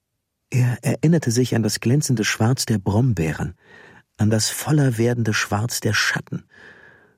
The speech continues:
an das Licht in Pontillas Fenster und die Stimme hinter seiner Zimmerwand, an die Porträts und die Flure,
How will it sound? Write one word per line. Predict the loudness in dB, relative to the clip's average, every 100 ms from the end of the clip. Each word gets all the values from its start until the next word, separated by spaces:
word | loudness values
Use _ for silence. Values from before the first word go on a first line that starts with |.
| _ _ -4
an | 0
das | 2 0 0
Licht | 2 2 -2 -4
in | -2 0 -2
Pontillas | -2 -2 0 2 2 0
Fenster | 0 0 0 0 -2 0
und | -2 -2 -8 -20 -20 -20 _ -8
die | -4
Stimme | -2 0 2
hinter | 4 2 0
seiner | 0 0 0
Zimmerwand, | 0 0 -2 -6 -10 -12 -16 _ _ _ _ _ _
an | -2
die | 0
Porträts | 0 -2 0 2 2 -2 -8 -14 _ _ _
und | -4 -2
die | 0
Flure, | 2 2 2 2 0 -2